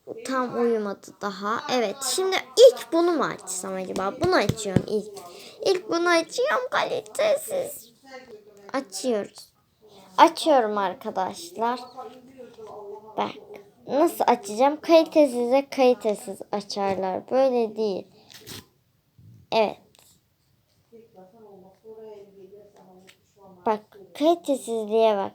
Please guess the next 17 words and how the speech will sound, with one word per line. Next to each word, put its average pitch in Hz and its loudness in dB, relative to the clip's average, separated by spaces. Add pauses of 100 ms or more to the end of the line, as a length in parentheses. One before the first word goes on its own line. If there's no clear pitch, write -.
(100)
gerçekten. - -8 (640)
Bu 320 6
ne? - -6 (1080)
Ya 349 10
gerçekten 311 6
mi? 247 -2
Ciddi 349 2
misin 294 -4 (200)
sen? 247 0
Bu 359 0
ne? 285 0 (960)
Nasıl 453 0
bir 415 2
paket? 262 2 (580)
Nasıl 453 0
bir 359 -2
çirkinlik? 233 -2